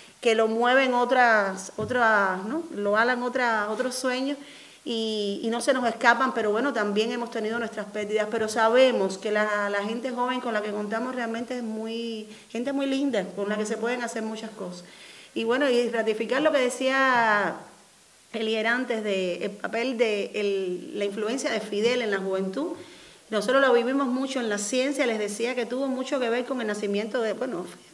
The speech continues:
fue, fue pionero de tantas cosas y las veía, las veía, las traía,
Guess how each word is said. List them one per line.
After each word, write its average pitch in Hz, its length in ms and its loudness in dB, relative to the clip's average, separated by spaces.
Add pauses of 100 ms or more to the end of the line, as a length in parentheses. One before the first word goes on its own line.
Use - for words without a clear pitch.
fue, 269 140 -4
fue 240 200 -6 (460)
pionero 240 360 -2
de 233 80 0
tantas 240 300 -4
cosas 262 480 0
y 202 600 -4 (120)
las 202 220 -4
veía, 247 640 2
las 196 220 -4
veía, 240 480 0
las 233 160 -2
traía, 240 540 -2